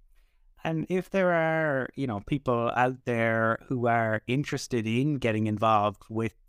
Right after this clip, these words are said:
the, the Eagles, are, are you still looking for, for players? And, and for others, if there are people listening who, you know, maybe their playing days are behind them or they're not interested in, in playing, are, are there ways for them to get involved?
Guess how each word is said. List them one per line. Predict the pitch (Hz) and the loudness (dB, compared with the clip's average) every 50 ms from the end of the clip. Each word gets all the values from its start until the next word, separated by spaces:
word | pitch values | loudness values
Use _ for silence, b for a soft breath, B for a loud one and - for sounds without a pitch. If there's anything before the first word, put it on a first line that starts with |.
| _ | _
the, | - 113 107 107 104 104 104 104 98 95 - _ | -4 -2 0 2 2 2 2 0 -2 -4 -6 _
the | - 123 - 120 | -8 -6 -2 0
Eagles, | 123 131 123 123 117 113 113 113 113 110 110 - - - - | 0 0 2 2 2 2 2 2 2 0 -2 -4 -10 -8 -4
are, | - 117 117 117 113 - | -2 0 0 0 0 0
are | 117 117 | 0 0
you | 113 110 110 110 104 | 2 2 0 0 -2
still | - - - 135 117 113 110 110 113 - _ _ _ _ _ - | -2 -2 0 0 0 0 0 -2 -4 -6 _ _ _ _ _ -8
looking | 139 131 143 139 - 185 175 170 | -4 -2 -2 -2 -2 -2 -2 -2
for, | 151 - 175 165 165 165 165 165 165 165 - - | 0 2 2 2 2 2 2 0 0 -2 -4 -6
for | - 180 170 - | -4 -4 -4 -2
players? | - 175 170 180 180 180 175 151 | 0 2 2 4 2 2 2 0
And, | 160 - 139 143 127 123 127 - | 0 0 0 0 0 -2 -4 -2
and | - 139 135 127 | 0 0 0 0
for | - - 147 135 | 0 0 0 2
others, | - 143 143 160 147 135 123 - | 2 2 2 2 0 0 0 -2
if | 127 - | -4 -2
there | 147 135 | -2 -2
are | 123 | 0
people | 110 143 135 127 123 123 | 0 0 0 0 0 0
listening | 120 113 117 131 127 - - 131 120 113 | 0 0 -2 -2 -4 -2 -2 0 0 2
who, | 127 123 117 113 110 117 | 2 2 2 0 -2 -6
you | 127 123 | -4 0
know, | 117 107 110 110 101 | 0 0 0 -2 -2
maybe | 107 123 143 131 131 123 117 117 - b b b b _ _ _ _ _ | 0 0 0 2 0 -2 -4 -6 -12 b b b b _ _ _ _ _
their | - 135 131 - | 2 2 2 2
playing | - 156 147 147 143 139 | 2 0 0 2 2 0
days | 139 139 139 127 - | 0 0 0 0 0
are | 135 | 0
behind | 123 123 123 143 147 160 156 147 | 0 0 2 2 2 2 2 2
them | 139 | 0
or | 143 135 | 0 0
they're | 135 131 127 | 0 0 0
not | 127 135 131 123 | 2 2 2 2
interested | 123 135 160 143 143 - - 143 127 | 2 0 -2 -4 -6 -6 -4 -2 -2
in, | 123 123 123 | -2 -2 -2
in | - 131 127 117 | -4 -6 -6 -2
playing, | - 143 131 131 131 123 | 0 2 2 2 2 2
are, | 123 131 - - | 0 0 0 0
are | 143 139 | 0 2
there | 143 139 | 2 2
ways | 135 143 151 156 165 160 - | 0 0 0 -2 -2 -4 -4
for | - 139 131 | -6 -4 0
them | - 131 135 139 143 143 | 2 2 4 4 2 0
to | - - | -2 -2
get | 131 123 120 110 | 0 2 2 2
involved? | 110 107 110 104 98 98 98 - - | 2 0 0 0 0 -2 -4 -10 -16